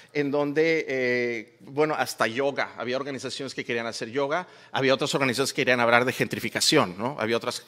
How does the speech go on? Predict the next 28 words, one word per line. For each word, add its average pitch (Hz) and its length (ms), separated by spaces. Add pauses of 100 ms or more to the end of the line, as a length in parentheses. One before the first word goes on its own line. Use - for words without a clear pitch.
(140)
de-, 127 180
depende 139 420
también 117 260
de 120 120
la, 113 120
otros 135 240
querían 123 180
hablar 113 180
de 113 60
alimento, 127 480
otros 120 200
querían 113 180
hablar 110 160
de 110 60
comida. 156 400 (460)
Y 208 340
esto 175 240
estamos 220 460
hablando, 156 260
son 180 240
meses 151 480
de 139 160
workshops, 135 640
meses 131 480
de 127 220
confluencia 120 760
local, 110 640
este, 110 500